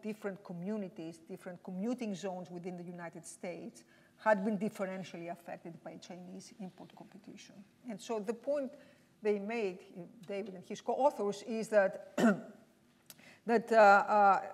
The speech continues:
the Chinese import competition affected some communities more than others. It was all a point about relative, uh, effects, about inequality, regional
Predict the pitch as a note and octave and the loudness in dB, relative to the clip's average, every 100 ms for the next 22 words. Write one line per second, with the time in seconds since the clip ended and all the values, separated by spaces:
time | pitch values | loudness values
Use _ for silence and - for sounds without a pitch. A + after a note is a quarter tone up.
0 | - - - - F3+ F#3 G3 A3+ C4 A#3+ | -14 -18 -20 -18 -8 -6 -2 -2 0 0
1 | B3+ A3+ - A3 G#3 G#3 G#3 - G3 F#3 | -2 -4 -4 -4 -4 -6 -8 -8 -10 -10
2 | G#3+ - G#3 F#3+ - G#3 G3+ G#3 F3+ F#3+ | -12 -8 -8 -8 -6 -4 -4 -6 -8 -10
3 | F#3+ A3 F#3+ F3+ F#3 F#3 F#3 F#3 F3 F3 | -10 -10 -12 -10 -8 -8 -8 -8 -8 -8
4 | E3+ - G3 E3 F3+ F#3+ - G#3 A3 G#3 | -14 -14 -14 -10 -8 -8 -4 -2 -2 -4
5 | G#3 - G#3 G3 F3 F#3+ - - - - | -10 -8 -6 -6 -8 -14 -16 -20 -20 -20
6 | _ - G#3+ E3+ G#3+ G#3 G3+ G3+ - - | _ 0 0 4 6 8 8 4 0 -10
7 | - _ _ _ - G3+ G#3 B3 C4 B3+ | -20 _ _ _ -10 -2 6 8 6 0
8 | A3+ F3+ E3+ - F#3+ F3 - G3 - G3+ | -4 -6 -12 -12 -8 -8 -6 -8 -4 -4
9 | E3 A#3+ - - - _ - F#3+ G3 G3+ | -4 -8 -18 -20 -20 _ -12 -4 -2 -2
10 | - B3 B3 A#3+ A#3+ G#3+ G3 F#3+ F3+ E3 | -6 -8 -6 -6 -6 0 2 2 -2 -10
11 | F3+ F#3 F3+ A3 A3+ G#3+ G#3 | -10 -10 -8 -6 -6 -6 -6